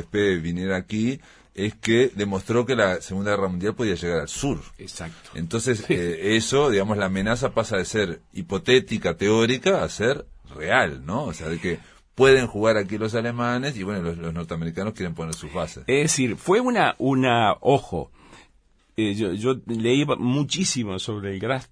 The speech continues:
Speaker 2: P porque además, este, ideé una, una,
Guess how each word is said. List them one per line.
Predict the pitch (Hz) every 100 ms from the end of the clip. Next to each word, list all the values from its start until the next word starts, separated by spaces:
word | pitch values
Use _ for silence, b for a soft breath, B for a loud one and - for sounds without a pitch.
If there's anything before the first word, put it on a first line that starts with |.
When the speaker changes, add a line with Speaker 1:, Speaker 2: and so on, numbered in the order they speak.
| -
Speaker 2:
P | 143
porque | 147 135 143 101
además, | 98 107 131 - -
este, | 104 90 90 - 90
ideé | 113 113 117 107 127 127
una, | 120 101 98 -
una, | 110 104 101 95 92